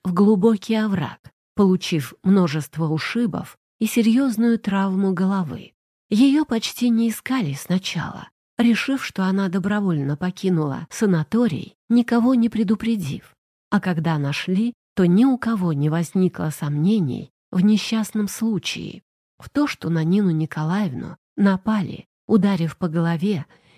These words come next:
и столкнув во враг, поверили немногие. Их можно было пересчитать по пальцам одной руки. Это были сам Воробьев, Саша и Тройский. Остальные сомневались,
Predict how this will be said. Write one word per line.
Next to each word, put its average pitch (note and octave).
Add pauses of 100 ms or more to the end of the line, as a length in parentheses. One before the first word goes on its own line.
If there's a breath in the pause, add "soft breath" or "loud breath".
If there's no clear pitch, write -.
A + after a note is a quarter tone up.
и A3
столкнув G3
во D3+
враг, G#3 (180)
поверили A#3+
немногие. A3+ (320)
Их -
можно A3+
было G#3+
пересчитать D#3+
по D#3
пальцам G3
одной D#3+
руки. - (380)
Это C4
были E3+
сам E3
Воробьев, D3+ (220)
Саша F3+ (200)
и A3+
Тройский. F#3+ (300)
Остальные A#3
сомневались, A3